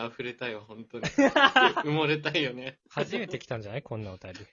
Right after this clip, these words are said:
Speaker 1: ここまでのやつはね。
Speaker 2: <laughs> こんなにやってるのに。
Speaker 1: はい。<laughs> ありがとうございます。
Speaker 2: お母さん、引き続き僕らのことよろしくお願いいたします。
Speaker 1: お願いします。
Speaker 2: あの、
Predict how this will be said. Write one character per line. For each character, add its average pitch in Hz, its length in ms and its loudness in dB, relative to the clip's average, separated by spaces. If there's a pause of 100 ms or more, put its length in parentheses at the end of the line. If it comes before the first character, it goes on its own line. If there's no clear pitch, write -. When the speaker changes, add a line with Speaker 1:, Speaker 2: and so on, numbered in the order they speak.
(220)
Speaker 1:
こ - 160 -4
こ 196 180 6
ま 196 60 2
で 190 80 8
の 160 80 4
や 151 140 2
つ 147 120 -8
は 135 160 -2
ね。 202 300 -4
Speaker 2:
<laughs> - 1400 -6
こ - 160 -10
ん 139 100 -8
な 143 80 -2
に 139 100 -6
や 127 120 -4
っ - 60 -20
て - 120 -12
る 123 80 -8
の 107 100 -8
に。 95 180 -14 (380)
Speaker 1:
は 110 300 -12
い。 117 40 -14 (640)
<laughs> - 220 -4
あ 143 60 -6
り 127 100 -6
が 117 80 -6
と 123 60 -4
う - 20 -4
ご 117 60 -6
ざ 113 100 -6
い 98 40 -12
ま - 0 -
す。 - 0 -
Speaker 2:
お - 0 -
母 - 0 -
さ 120 40 -12
ん、 - 20 -12
引 117 60 -14
き 139 100 -8
続 120 300 -6
き 120 120 -12
僕 113 200 -6
ら 117 100 -4
の 110 100 -6
こ - 80 -18
と 110 100 -8
よ 101 60 -6
ろ 107 80 -8
し - 60 -14
く - 120 -12
お - 20 -6
願 98 240 -10
い - 20 -12
い 92 40 -18
た - 100 -14
し 98 140 -16
ま 95 120 -12
す。 - 240 -20
Speaker 1:
お 127 40 -14
願 123 140 -10 (120)
い 131 80 -4
し 127 140 -10
ま 123 180 -8
す。 - 220 -18
Speaker 2:
あ - 120 -10
の、 101 180 -14